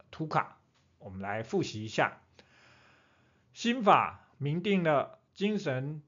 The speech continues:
照护机构如果因为医疗需要，经过病人同意而限制居住场所或行动，应该遵循相关规定，并于最小的限制范围。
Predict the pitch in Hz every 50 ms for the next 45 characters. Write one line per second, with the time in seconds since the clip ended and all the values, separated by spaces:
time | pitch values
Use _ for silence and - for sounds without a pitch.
0 | _ - - 170 151 147 135 143 151 139 120 - 135 131 131 151 139 127 107 98
1 | 95 - 147 156 151 123 120 131 147 156 160 160 151 131 113 101 92 87 95 -
2 | _ _ _ _ _ _ _ _ _ _ _ _ - 156 180 165 127 123 123 -
3 | 160 165 165 139 104 - - - _ _ _ _ _ _ _ _ _ _ - 170
4 | 190 190 190 175 165 180 202 175 143 127 123 117 110 117 131 160 180 160 127 -
5 | - - _ _ _ _ _ _ - 117 117 127 131 131 - 196 180 151 135 120
6 | - 151 151 139 123 117 113 107 104 98 92 90 87 - - 147 165 170 170 170
7 | 165 135 - 104 113 120 135 135 - 131 110 - - - - 135 - 139 123 123
8 | 131 165 139 113 - - _ _ _ _ _ _ - 165 147 160 156 160 156 147
9 | 147 156 156 - - - - - 156 156 160 156 - - 120 117 117 123 127 -
10 | - _ _ - - 143 139 139 131 143 139 143 151 147 156 151 165 143 120 107
11 | 101 - 139 135 127 120 110 104 104 101 - 156 139 117 113 - 117 92 92 -
12 | 98 - - 131 120 113 127 - 139 127 117 107 95 92 95 98